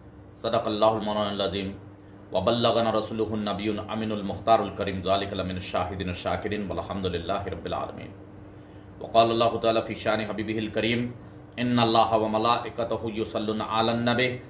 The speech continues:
या अय्युहल्लज़ीना आमनू सल्लु अलैहि व सल्लिमू तस्लीमा। अल्लाहुम्मा सल्लि अला सय्यिदिना शफ़ीअना नबीना मौलाना मुहम्मदिन व अला आलिहि अफ़ज़लु सलावाति मुहम्मदिन व बारिक व सल्लिम।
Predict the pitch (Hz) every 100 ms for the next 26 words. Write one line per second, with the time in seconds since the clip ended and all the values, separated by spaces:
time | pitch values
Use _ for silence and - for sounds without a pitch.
0 | - - 104 110 - 117 120 117 117 117
1 | 117 123 117 120 120 143 143 - 120 120
2 | 117 117 113 117 107 - 110 107 104 98
3 | 95 107 104 123 139 135 101 - - -
4 | - - 120 113 110 110 110 110 110 107
5 | - 110 104 101 95 - - 127 120 113
6 | 107 101 107 107 104 98 104 98 95 113
7 | 120 107 101 98 95 95 92 92 90 90
8 | 85 98 101 101 92 92 90 90 95 95
9 | 90 87 78 - 87 85 - 73 85 -
10 | 113 95